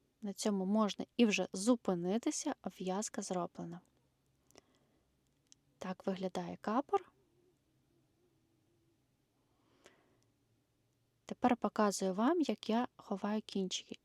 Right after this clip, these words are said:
Е, так як, е, кінчиків, е, дуже багато, краще за все їх, е, між собою з'єднати за допомогою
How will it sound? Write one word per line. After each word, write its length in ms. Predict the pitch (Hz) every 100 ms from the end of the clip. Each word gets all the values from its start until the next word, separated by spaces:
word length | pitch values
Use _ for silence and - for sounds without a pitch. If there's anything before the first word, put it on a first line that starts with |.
| -
Е, 460 | 208 202 196 196 190 - - _ - _ _ - -
так 320 | 214 214 -
як, 240 | 196 - -
е, 260 | 202 202 196 - - -
кінчиків, 720 | - 214 208 202 - 196 196 -
е, 260 | 214 202 196
дуже 260 | 196 202
багато, 500 | 185 190 196 262 262 - - - - -
краще 420 | - 214 208 202
за 120 | 190
все 360 | 196 - 208 247
їх, 400 | 247 208 202 - -
е, 40 | 208
між 440 | 196 196 220 214
собою 800 | - 190 175 196 214 233 254 247 _ _ _
з'єднати 680 | 202 - 196 - 196 226 -
за 180 | 202 202
допомогою 1160 | 202 - 190 190 196 208 202 190 95 92 95